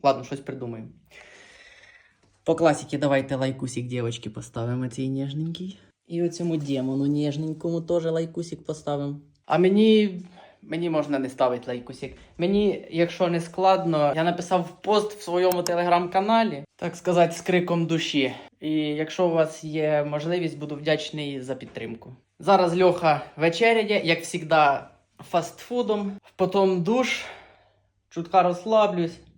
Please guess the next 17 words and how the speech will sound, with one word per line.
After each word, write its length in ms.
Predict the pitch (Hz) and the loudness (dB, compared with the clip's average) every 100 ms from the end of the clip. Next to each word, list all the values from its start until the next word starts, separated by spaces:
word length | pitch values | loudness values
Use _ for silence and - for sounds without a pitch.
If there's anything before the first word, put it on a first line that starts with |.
| _ _ _ _ _ _ _ | _ _ _ _ _ _ _
І 160 | - 165 | -2 0
вечірком 720 | 165 165 170 170 196 190 160 | 2 0 -2 2 4 4 2
буде 260 | 156 170 165 | 0 4 4
ефір. 680 | - 151 147 147 127 123 - _ _ _ _ _ - | 2 -2 -2 -4 -4 -6 -12 _ _ _ _ _ -2
Так 140 | 165 | -2
що, 100 | 165 | 2
якщо 280 | 185 185 196 | 0 0 2
у 20 | |
вас 140 | 185 175 | 2 2
буде 220 | 180 185 | 0 2
бажання, 480 | 185 180 202 196 175 | 2 4 2 2 0
заходьте, 500 | 160 175 185 180 180 | -2 0 0 0 -6
будемо 320 | 165 165 156 | -4 -4 -2
теревеніть 720 | 160 160 165 170 165 160 - - _ - | -2 0 2 2 0 -6 -12 -20 _ -2
довгенько, 520 | 160 160 143 120 127 | 2 2 0 -2 -4
я 100 | 127 | -4
думаю. 480 | 127 127 123 131 | -4 -6 -6 -8